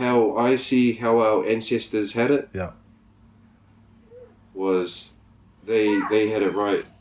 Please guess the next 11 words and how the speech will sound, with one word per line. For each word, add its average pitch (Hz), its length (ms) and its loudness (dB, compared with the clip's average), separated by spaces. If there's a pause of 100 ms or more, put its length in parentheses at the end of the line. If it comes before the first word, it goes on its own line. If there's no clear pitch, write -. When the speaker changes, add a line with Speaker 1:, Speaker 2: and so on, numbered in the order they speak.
(200)
Speaker 1:
right 107 260 -6
from 104 200 -4
the 92 80 -2
get-go. 92 480 -8
Speaker 2:
Mm. 92 340 -6 (560)
Speaker 1:
Um, 90 540 -8 (1400)
wherever 117 440 2
they 113 200 2
came 127 280 0
from 127 460 -2 (220)
to - 120 -8